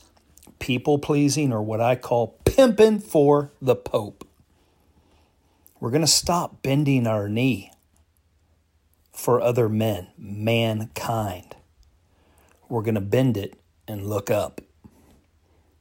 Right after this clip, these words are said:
And then we know we're going to be assured. Okay. Well, how do you make it in this world, Eric? Uh, if we're not pleasing people,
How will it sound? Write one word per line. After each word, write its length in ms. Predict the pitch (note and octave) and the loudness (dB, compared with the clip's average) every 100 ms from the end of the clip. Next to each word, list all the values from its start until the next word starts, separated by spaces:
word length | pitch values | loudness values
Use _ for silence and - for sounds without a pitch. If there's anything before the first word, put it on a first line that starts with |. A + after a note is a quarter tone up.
| _ - | _ -12
And 160 | G#2+ | -4
then 160 | A#2 A#2+ | -2 0
we 120 | B2 | 0
know 220 | B2 C3+ | 2 2
we're 180 | B2+ G2+ | 2 0
going 300 | A2 G2+ G2 | -4 -6 -6
to 60 | F#2+ | -10
be 200 | F#2+ F#2 | -10 -6
assured. 520 | - - G2+ D#2 - - _ _ _ _ _ _ _ _ _ _ _ _ _ _ _ _ _ _ _ _ - - | -4 -2 -4 -6 -16 -20 _ _ _ _ _ _ _ _ _ _ _ _ _ _ _ _ _ _ _ _ -12 -8
Okay. 540 | A2+ - A2+ D3 G#3 - _ _ _ _ _ _ _ _ _ _ | -8 -2 -2 -2 -6 -12 _ _ _ _ _ _ _ _ _ _
Well, 160 | G#2+ G#2 | -10 -8
how 220 | F#2+ A2 | -6 -4
do 100 | C#3 | -2
you 100 | D3 | 2
make 320 | B2+ C#3 A#3 | 2 2 0
it 80 | B2 | 0
in 160 | A2 G2+ | -2 -6
this 240 | F#2 - | -6 -8
world, 400 | G2 F#2 G2 G2 | -8 -10 -10 -10
Eric? 480 | G#2+ B2+ F3+ - - _ _ _ _ - - | -8 -8 -10 -14 -20 _ _ _ _ -20 -20
Uh, 280 | - G2+ G#2+ | -10 -6 -6
if 100 | F#2+ | -6
we're 100 | - | -6
not 300 | G2 C#3+ - | -2 -2 -4
pleasing 580 | - B2+ C#3+ D#3+ A#2 G2+ | -6 -2 0 0 0 -4
people, 540 | G2+ D3+ G3 A#2+ C#3 | -4 -4 -2 -6 -8